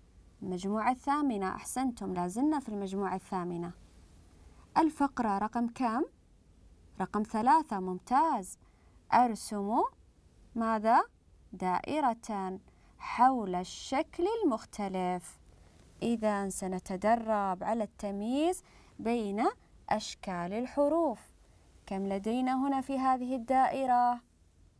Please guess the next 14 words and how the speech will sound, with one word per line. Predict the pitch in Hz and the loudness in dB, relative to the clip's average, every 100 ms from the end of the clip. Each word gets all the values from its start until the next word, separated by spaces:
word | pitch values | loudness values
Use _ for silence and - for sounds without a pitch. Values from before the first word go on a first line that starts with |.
| - - | -20 -8
في | 202 | -2
هذه | 208 233 | 0 2
المجموعة، | 247 233 247 262 226 | 0 0 0 2 2
عفوًا. | 240 226 247 262 247 240 254 - _ - - - - - | 0 0 -2 -2 0 0 -4 -12 _ -20 -20 -20 -20 -20
أحسنتم، | - - - 269 320 - 262 226 | -12 -6 -2 2 0 0 -2 -2
يوجد | 202 196 208 233 - | -2 -4 -2 -2 2
أربعة | 370 254 233 214 214 | 4 4 2 2 -2
حروف. | 247 214 190 185 - - - - - - - | -8 -6 -4 -6 -8 -18 -20 -20 -20 -16 -6
انظروا | 202 196 240 302 - | -4 -2 2 2 2
إليها، | 220 202 185 185 185 - - - - - | -2 -4 -4 -6 -6 -8 -18 -20 -18 -6
يوجد | 233 269 214 208 | 0 2 0 -2
حرف | - 269 247 - | 0 0 0 -2
منها | 196 190 262 294 415 392 | -6 -2 0 0 0 0
مختلف. | 262 - 190 - | -2 -4 -6 -6